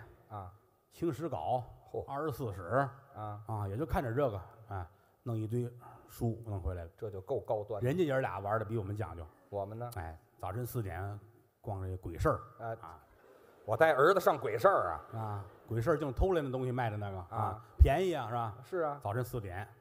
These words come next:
Speaker 2: 四点，大门口儿爷儿仨分道扬镳。
Speaker 1: 干嘛还分道扬镳？
Speaker 2: 啊。你爸爸洗澡去。
Speaker 1: 啊，怎么还提这个？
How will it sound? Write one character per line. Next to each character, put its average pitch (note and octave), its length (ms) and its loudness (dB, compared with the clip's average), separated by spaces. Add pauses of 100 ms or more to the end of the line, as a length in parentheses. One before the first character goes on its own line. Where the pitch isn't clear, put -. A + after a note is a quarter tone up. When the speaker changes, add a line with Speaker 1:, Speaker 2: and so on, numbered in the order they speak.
(380)
Speaker 2:
四 B2+ 160 -4
点， A2 200 -4 (540)
大 G2 120 -4
门 G#2+ 100 -2
口 G2 120 -4
儿 F#2 180 -4
爷 A2+ 100 -2
儿 A2 60 2
仨 G#2+ 220 -2 (540)
分 G#2+ 200 -4
道 G2+ 120 2
扬 G#2 160 0
镳。 G#2+ 160 0 (300)
Speaker 1:
干 G2+ 80 -8
嘛 B2 100 -2
还 D#3+ 100 -4
分 E3+ 160 -6
道 D#3 120 -2
扬 B2+ 180 -4
镳？ D3 120 -8
Speaker 2:
啊。 C#3+ 40 -16 (160)
你 A2+ 100 0
爸 D3+ 160 6
爸 B2+ 60 0
洗 D3+ 80 4
澡 C3+ 180 6
去。 D#3+ 60 8
Speaker 1:
啊， C#3+ 500 2
怎 - 80 -2
么 D3+ 80 4
还 D4 300 12
提 B3+ 280 4
这 A3 260 10
个？ - 40 -4